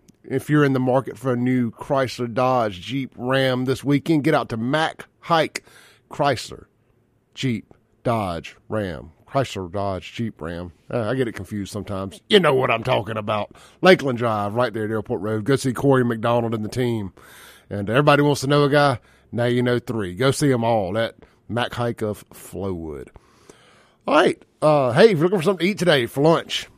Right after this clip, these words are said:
get out to the Gathering Restaurant right there at Livingston. It is cat, fried catfish, ten dollar catfish plates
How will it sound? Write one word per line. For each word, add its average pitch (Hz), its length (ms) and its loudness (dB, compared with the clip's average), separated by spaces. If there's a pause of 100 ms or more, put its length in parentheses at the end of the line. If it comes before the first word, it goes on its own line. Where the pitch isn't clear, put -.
(100)
get 139 160 2
out 139 320 2
to 139 240 0
the 127 80 0
Gathering 120 680 -2 (280)
Restaurant 123 420 0
right 117 140 0
there 131 120 2
at 131 80 -2
Livingston. 123 760 -2 (240)
It 110 140 -6
is 120 300 -4 (100)
cat, 120 340 -6
fried 131 560 -2
catfish, 127 840 -4
ten 143 180 -4
dollar 151 220 2
catfish 135 440 -4
plates - 520 -8